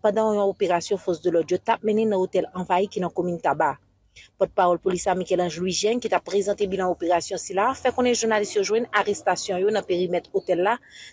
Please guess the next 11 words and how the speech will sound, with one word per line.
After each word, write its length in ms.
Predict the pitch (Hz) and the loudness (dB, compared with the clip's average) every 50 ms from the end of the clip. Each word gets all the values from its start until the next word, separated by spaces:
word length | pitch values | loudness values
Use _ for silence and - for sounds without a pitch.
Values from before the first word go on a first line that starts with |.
| _ | _
dans 160 | - 269 302 302 | 0 2 2 4
une 60 | 294 | 2
machine 320 | 294 277 - - 247 226 | 2 0 0 0 -2 0
Toyota 380 | 202 208 190 190 180 - 185 165 | 0 2 2 2 2 2 2 2
Land 220 | 170 180 180 185 | 4 2 0 -2
Cruiser 500 | 175 - 185 170 170 170 160 160 170 165 | -2 0 2 2 2 2 0 0 0 0
blanche 440 | 156 170 202 226 247 247 - - - - | 0 0 0 2 2 0 -2 -4 -6 -6
qui 160 | - 277 277 | -4 -2 0
immatriculée 720 | 269 262 269 247 233 - 233 214 - - 214 185 170 151 | 0 2 2 0 0 -2 -8 -10 -8 -6 -2 -2 -2 -2
service 440 | 143 - - 180 170 160 185 - - | -2 -2 0 0 0 0 -2 -4 -2
l'État. 300 | 196 202 196 - - - | -2 -2 0 0 -2 -2